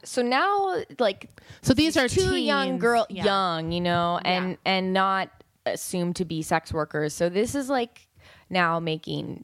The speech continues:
Speaker 1: some buzz around the neighborhood. Like, we have a serial killer.
Speaker 2: Which is usually the complaint, where it's like, "Oh, when it's two little white girls, everyone cares,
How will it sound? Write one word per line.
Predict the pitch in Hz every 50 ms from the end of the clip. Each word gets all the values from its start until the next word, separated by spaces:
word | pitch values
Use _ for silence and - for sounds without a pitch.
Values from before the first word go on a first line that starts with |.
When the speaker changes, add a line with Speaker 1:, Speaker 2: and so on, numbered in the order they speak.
| _ -
Speaker 1:
some | - - 190 175 165
buzz | - 147 151 - 143 -
around | 156 156 151 147 151
the | 151 151
neighborhood. | 147 131 123 - - 160 156 151 147
Like, | 151 151 147 -
we | - 165 156 151
have | 165 156 151 151 147 147 147 147 143 147 - -
a | 156
serial | - - 156 151 147 147 165 165
killer. | - - 143 147 151 147 147 156 -
Speaker 2:
Which | 262 262 285
is | 262 226 247
usually | 247 - 240 233
the | 202 202
complaint, | - - 196 175 139 - 175 165 147 135 131 - -
where | - 156 151
it's | 151 147 - -
like, | 160 156 - -
"Oh, | - 202 185
when | 175 170 160
it's | 160 151 - -
two | - - - 196 190 180
little | 170 165 160 156 156 151
white | 147 - 165 180 196 -
girls, | - 151 151 147 147 143 143 151 151 - - - -
everyone | 165 156 156 147 147 143 147 151
cares, | - - 151 143 139 135 131 135 143 147